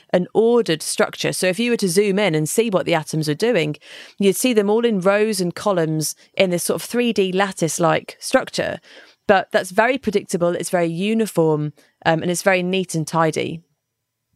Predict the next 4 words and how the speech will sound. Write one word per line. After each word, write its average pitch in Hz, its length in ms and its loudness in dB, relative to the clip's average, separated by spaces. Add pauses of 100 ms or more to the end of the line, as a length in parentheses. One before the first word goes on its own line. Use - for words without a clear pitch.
(760)
But 220 320 2
most 254 680 0 (420)
metal 202 520 0
objects - 640 -2